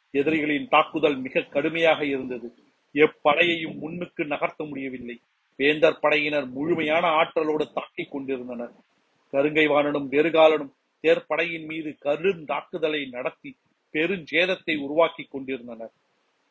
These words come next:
நிலைமையை உணர்ந்து உடனடியாக முடியன் அவ்விடம் போனான். ஆனால் அவனது கவனம் முழுவதும் கூவல் குடியினரின் குறிப்பொலியின் மீதே இருந்தது. செய்தியை நேரடியாக சொல்ல உதிரனையோ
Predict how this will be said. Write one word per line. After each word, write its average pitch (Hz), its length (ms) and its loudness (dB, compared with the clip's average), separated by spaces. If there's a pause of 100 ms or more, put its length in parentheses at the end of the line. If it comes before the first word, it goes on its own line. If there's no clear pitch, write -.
நிலைமையை 147 500 0
உணர்ந்து 147 420 -2 (120)
உடனடியாக 160 640 4
முடியன் 143 420 -6 (300)
அவ்விடம் 143 420 0
போனான். 127 380 -6 (360)
ஆனால் 135 340 0
அவனது 139 340 0
கவனம் 156 400 0
முழுவதும் 151 460 -2 (320)
கூவல் 185 360 4
குடியினரின் 156 640 -2
குறிப்பொலியின் 160 800 -4
மீதே 139 440 2
இருந்தது. 127 420 -4 (800)
செய்தியை 147 420 -2 (120)
நேரடியாக 156 640 6
சொல்ல 139 380 -4 (400)
உதிரனையோ 151 640 -2